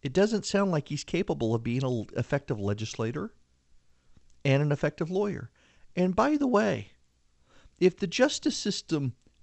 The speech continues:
in North Georgia is so screwed up that these cases take forever because of lack of manpower, or lack of judges, or lack of whatever, he's doing a pretty bad job of being a representative up there as well. I mean, if, if these are problems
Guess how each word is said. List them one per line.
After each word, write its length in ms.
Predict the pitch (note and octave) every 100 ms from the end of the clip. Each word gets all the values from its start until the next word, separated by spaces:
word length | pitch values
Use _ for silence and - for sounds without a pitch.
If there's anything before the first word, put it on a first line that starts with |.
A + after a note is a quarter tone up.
| - _
in 180 | D3+ C#3
North 240 | C#3 E3 -
Georgia 460 | D3 D#3+ - A#2+
is 120 | A2+ -
so 220 | D#3+ E3+
screwed 360 | - D3 C3+
up 240 | C#3+ - A#2
that 160 | A#2+
these 180 | B2 B2
cases 400 | - D3+ - A2+
take 220 | - A#2+
forever 520 | - G#2 G#2 C#3+ C#3+ C#3+ - -
because 260 | B2+ C3+ A2+
of 80 | G#2
lack 220 | G#2+ A2
of 100 | A2
manpower, 540 | D3+ E3 E3 D#3 B2+
or 60 | A2
lack 180 | G#2 A2
of 100 | G#2
judges, 380 | D#3+ E3 D#3+
or 100 | A#2
lack 240 | G#2 A#2 B2
of 100 | A2
whatever, 520 | G#2+ A#2 C#3+ F#3 F#3+ - _ _ _ - _ _ - - -
he's 140 | F#3+
doing 180 | C4+ B3+
a 40 |
pretty 260 | - A#3 G#3+
bad 340 | G3+ G3 F3+
job 300 | E3 F3 E3+
of 80 | C#3
being 160 | D#3+ D#3
a 40 |
representative 640 | C#3 C3 C3 D3 A#3 B2+
up 140 | G#2 -
there 160 | G2+
as 120 | G#2
well. 300 | E3+ A3+ - - _ - - _ _ - _ _ - _ _ - - _ _ _ _ _ - _ -
I 40 |
mean, 180 | D3+ D3+
if, 100 | D3+
if 140 | C#3 B2+
these 240 | G#3 A3+
are 40 |
problems 1120 | D#3 - D#3+ G3+ G#3 C3 D#3 F#3 - - -